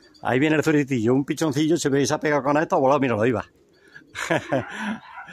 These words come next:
Ahí va. Se ve que se ha pegado con ellos y a-, y aquí lo tengo, aquí dando vueltas. Ahora mismo ha arrancado, claro, va-, me ha visto, ha arrancado, se ha tirado los pichones, ha arrancado, ¿eh? Vamos, se ha parado, ¿eh? Y ahora después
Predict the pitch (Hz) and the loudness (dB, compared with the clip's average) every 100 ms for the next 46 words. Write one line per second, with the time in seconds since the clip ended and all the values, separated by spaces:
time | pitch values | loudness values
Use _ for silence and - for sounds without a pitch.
0 | - - - - 117 104 101 - - - | -16 -14 -10 -2 0 0 -2 -10 -18 -16
1 | - - - - - - - 113 123 143 | -18 -20 -20 -20 -20 -18 -6 0 0 2
2 | 135 156 160 147 147 151 143 151 170 202 | 0 2 2 2 4 4 4 4 4 6
3 | 156 135 127 151 135 117 156 170 196 143 | 6 6 4 2 2 2 0 4 4 4
4 | 151 147 165 214 226 254 98 - - - | 4 4 4 2 2 -2 -4 -10 -18 -6
5 | 127 135 143 151 151 151 147 143 135 151 | -2 2 4 4 4 2 0 0 2 2
6 | 175 135 143 139 139 143 139 139 151 156 | 2 2 4 4 2 2 2 2 0 0
7 | 170 143 139 120 143 160 139 123 147 147 | 2 2 2 0 0 0 0 0 0 0
8 | 127 139 147 160 139 135 139 143 143 143 | 0 0 2 2 2 0 -2 0 2 4
9 | 160 180 - - - 156 139 143 151 147 | 4 0 -6 -20 0 2 4 2 4 4
10 | 135 151 190 - - - - 135 143 156 | 6 4 2 -2 -10 -10 -6 -2 0 2
11 | 156 - 160 180 | 2 2 2 4